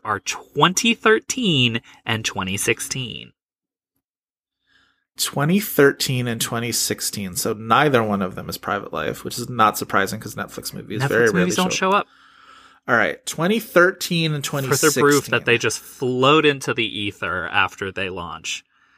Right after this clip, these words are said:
Speaker 2: All right. And then, so the T V show you said was twenty eleven to twenty twelve?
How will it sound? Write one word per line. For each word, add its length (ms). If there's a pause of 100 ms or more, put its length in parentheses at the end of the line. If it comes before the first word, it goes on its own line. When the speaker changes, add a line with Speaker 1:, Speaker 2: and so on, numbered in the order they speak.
(760)
Speaker 2:
All 100
right. 260 (540)
And 80
then, 140
so 140
the 100
T 200
V 100
show 120
you 140
said 180
was 140
twenty 260
eleven 300
to 80
twenty 260
twelve? 580